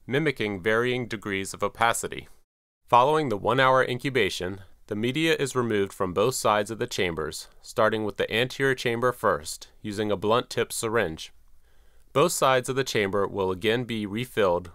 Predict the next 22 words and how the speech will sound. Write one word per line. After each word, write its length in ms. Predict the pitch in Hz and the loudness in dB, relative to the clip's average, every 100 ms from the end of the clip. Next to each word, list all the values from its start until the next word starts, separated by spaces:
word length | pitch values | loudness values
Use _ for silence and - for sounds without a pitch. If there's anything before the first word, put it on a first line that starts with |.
| - | -6
with 160 | 101 - | -6 -4
fresh, 460 | - 117 139 - - | 0 2 2 -6 -8
pre-warmed 680 | - 147 127 110 107 104 - 127 | -4 -2 0 0 0 -2 -8 -8
E 140 | 131 | -4
mem 340 | 95 82 90 - - - - | -2 -2 -4 -12 -20 -20 -10
without 460 | 101 92 107 120 - | -6 2 4 4 2
phenol 300 | 131 123 127 | -2 2 2
red 340 | 104 87 85 - | 2 2 0 -4
in 140 | 95 | -6
a 60 | 90 | -4
similar 420 | - - 120 123 | -2 -2 0 0
fashion 560 | - 92 85 87 87 - | 2 0 0 -4 -6 -4
as 180 | 90 | -6
the 120 | 87 87 | -4 -2
initial 380 | 92 95 107 | -2 -2 -4
media 340 | 95 85 87 85 | -4 -4 -4 -2
addition. 500 | 85 90 - - - _ _ _ _ _ | -2 -2 -6 -8 -14 _ _ _ _ _
Once 240 | 160 190 - | 0 2 0
the 80 | 165 | -4
chambers 440 | - 143 135 123 | 0 2 2 2
are 100 | 107 | 0
filled, 440 | - 143 113 107 | 2 2 2 0